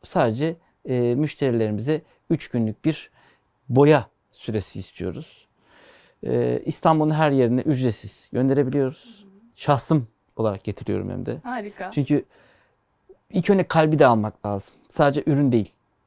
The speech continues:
Speaker 1: Biz bir şekilde bunu kazanırsak o bana başka yerden bir şekilde gene gelir.
Speaker 2: Çok doğru.
Speaker 1: Ee, biz Türkiye'nin her yerine bunu gönderebiliyoruz. Yurt dışında şu an daha yeni açıldık. Şu an Sırbistan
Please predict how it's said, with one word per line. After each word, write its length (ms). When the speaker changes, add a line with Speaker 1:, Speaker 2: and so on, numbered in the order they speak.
Speaker 1:
Biz 140
bir 40
şekilde 380
bunu 160
kazanırsak 560
o 120
bana 220
başka 240
yerden 300
bir 40
şekilde 260
gene 200
gelir. 460
Speaker 2:
Çok 200
doğru. 180
Speaker 1:
Ee, 540
biz 240
Türkiye'nin 340
her 160
yerine 400
bunu 140
gönderebiliyoruz. 720
Yurt 160
dışında 280
şu 140
an 140
daha 120
yeni 200
açıldık. 600
Şu 140
an 80
Sırbistan 640